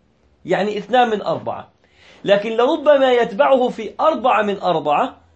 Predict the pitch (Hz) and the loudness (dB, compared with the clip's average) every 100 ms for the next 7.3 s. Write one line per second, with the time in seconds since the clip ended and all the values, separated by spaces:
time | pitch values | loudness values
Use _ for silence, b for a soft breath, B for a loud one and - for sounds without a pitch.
0 | _ _ _ _ _ 185 190 226 240 - | _ _ _ _ _ -6 2 4 4 0
1 | - - 285 254 233 190 196 190 165 208 | -8 -2 0 2 2 4 4 2 2 0
2 | 226 208 170 147 98 - _ _ - 180 | -4 -8 -4 -4 -4 -8 _ _ -6 0
3 | 285 285 269 269 269 262 220 285 285 - | 2 4 4 0 -2 -6 2 4 2 -2
4 | B B B 214 240 208 220 208 208 196 | B B B 4 4 4 4 4 2 2
5 | 185 185 214 175 202 190 175 214 185 165 | 2 0 -2 0 2 2 0 -2 -4 -4
6 | 170 170 214 233 208 214 - 196 190 185 | -4 -4 -2 -2 -2 -4 0 -2 0 0
7 | 185 202 | 2 0